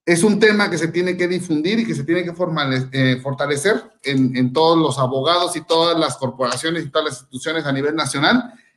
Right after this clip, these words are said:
y los invitamos a que nos sigamos capacitando en, este, en esta disciplina del derecho. De igual forma, los quiero invitar a que estén atentos. Próximamente vamos a tener un evento en materia,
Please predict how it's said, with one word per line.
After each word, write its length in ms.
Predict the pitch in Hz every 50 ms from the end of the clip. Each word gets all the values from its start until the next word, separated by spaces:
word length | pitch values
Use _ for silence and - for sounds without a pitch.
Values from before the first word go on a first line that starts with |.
| _ _ _ _ _
y 200 | 143 160 185 196
los 220 | 185 180 151 131
invitamos 440 | 160 147 143 143 135 160 165 170 160
a 80 | 160 143
que 120 | 143 139
nos 120 | 123 131 123
sigamos 300 | 131 131 147 151 151 151
capacitando 800 | - 139 - - 127 - - - 143 151 151 151 151 151 - 123
en, 160 | 127 127 131
este, 500 | 139 135 131 160 156 156 143 - - _ _ _ _ _
en 160 | - 123 123
esta 480 | 131 131 131 131 151 143 139 139 131 127 - _ 101 107 110 -
disciplina 500 | 127 127 117 131 127 127 135 131 139 139
del 140 | 135 131 120
derecho. 420 | 117 120 120 117 117 - 117 - _ _ _ _ _ _ _ _ _ _
De 140 | 127 139 143
igual 240 | 143 180 202 208
forma, 340 | - 196 226 226 226 233 214
los 180 | 202 180 - -
quiero 200 | - 190 190 190
invitar 400 | 190 180 165 165 170 190 185 185
a 100 | 180 180
que 80 | 160
estén 240 | 143 - 175 175 175
atentos. 440 | 160 165 175 185 190 190 196 190 196
Próximamente 580 | - 190 190 190 185 165 165 170 175 170 185 170
vamos 240 | 170 170 160 -
a 20 | -
tener 160 | 156 156 165
un 100 | 170 170
evento 520 | 165 156 160 170 165 165 196 196 196 196 - _ _ _ _ _ _ _ _ _
en 160 | 139 151 151
materia, 880 | 147 143 143 135 175 180 175 175 180 175 175 175 175 170 175 - -